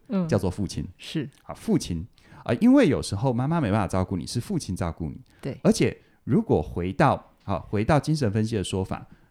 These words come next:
Speaker 2: 父性的本质跟母性的本质是不一样的。
Speaker 1: 真的。
Speaker 2: 啊，母性指向的是一种融合、
Speaker 1: 嗯。
Speaker 2: 同理等等，
Speaker 1: 嗯。
Speaker 2: 但父性指向的是分离，是秩序。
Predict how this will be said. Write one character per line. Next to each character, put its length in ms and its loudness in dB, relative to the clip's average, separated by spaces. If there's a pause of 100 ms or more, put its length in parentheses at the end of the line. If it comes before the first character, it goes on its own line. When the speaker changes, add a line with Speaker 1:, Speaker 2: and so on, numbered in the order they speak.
Speaker 2:
父 240 -6
性 200 -2
的 80 2
本 220 -6
质 140 -12
跟 160 -2
母 180 -4
性 160 -6
的 80 -2
本 160 -10
质 100 -14
是 140 -10
不 160 -4
一 60 -8
样 240 -6
的。 160 -16
Speaker 1:
真 200 0
的。 200 0
Speaker 2:
啊， 100 0
母 180 2
性 220 2
指 160 -8
向 240 0
的 60 -2
是 120 -4
一 40 -2
种 200 -2
融 220 -4
合、 160 -8
Speaker 1:
嗯。 180 -10
Speaker 2:
同 320 -4
理 160 -4
等 160 -8
等， 140 -8
Speaker 1:
嗯。 100 -16
Speaker 2:
但 140 0
父 180 0
性 280 -2 (200)
指 140 -8
向 240 -2
的 80 -4
是 140 -6
分 260 0
离， 180 -4 (220)
是 180 -4
秩 240 -2
序。 320 -4